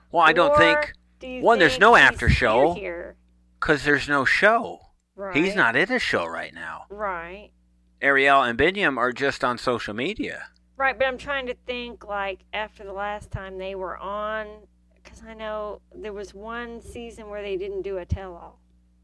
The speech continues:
Speaker 1: They wouldn't be doing something now. There's no Bears All going on now.
Speaker 2: Right.
Speaker 1: There could be something like that, but,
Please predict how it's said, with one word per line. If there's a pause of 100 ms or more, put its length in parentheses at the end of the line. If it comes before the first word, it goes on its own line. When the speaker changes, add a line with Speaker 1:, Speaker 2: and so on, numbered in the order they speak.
(680)
Speaker 1:
They
wouldn't
be
doing
something
now.
There's
no
Bears
All
going
on
now. (100)
Speaker 2:
Right.
Speaker 1:
There
could
be
something
like
that,
but,